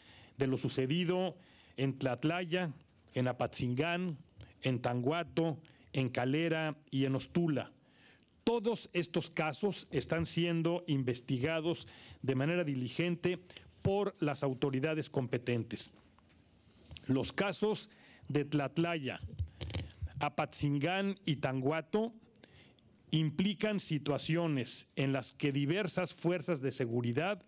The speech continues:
actuaron repeliendo una agresión y en protección de la ciudadanía.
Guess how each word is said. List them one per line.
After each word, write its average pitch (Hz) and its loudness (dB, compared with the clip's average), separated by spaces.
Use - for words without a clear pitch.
actuaron 190 0
repeliendo 165 2
una 175 2
agresión 156 0
y 208 4
en 190 0
protección 160 0
de 165 0
la 160 2
ciudadanía. 123 -2